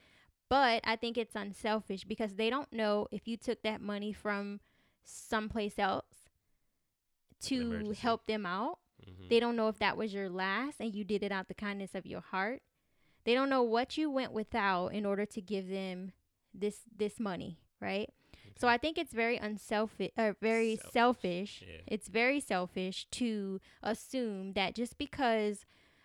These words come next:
Speaker 1: um, you let me borrow money,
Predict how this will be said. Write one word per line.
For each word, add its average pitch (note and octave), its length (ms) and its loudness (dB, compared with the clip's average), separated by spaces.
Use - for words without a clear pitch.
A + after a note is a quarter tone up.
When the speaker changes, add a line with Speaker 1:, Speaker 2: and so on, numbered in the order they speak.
Speaker 1:
um, G3 680 -2
you A#3+ 220 0
let A3+ 180 4
me A3+ 140 -2
borrow G#3 400 4
money, G3 540 -4